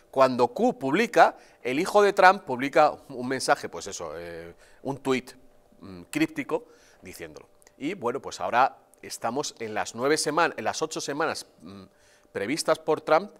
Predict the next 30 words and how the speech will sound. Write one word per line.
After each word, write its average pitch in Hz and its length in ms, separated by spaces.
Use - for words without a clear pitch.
en - 60
las 104 160
cuales 131 200
dice 127 220
que 107 120
van 110 140
a 123 60
suceder 120 360
cosas 123 380
increíbles. 82 600
Sobre 117 280
todo 156 280
ha 110 60
hablado 131 320
del 104 160
mes 120 160
de 127 60
agosto 131 360
y, 120 140
y - 140
Q 120 220
también 101 340
va 113 80
en 104 80
la 90 80
misma 82 240
línea. 85 220
¿Qué 156 120
puede 165 220
ocurrir? 151 580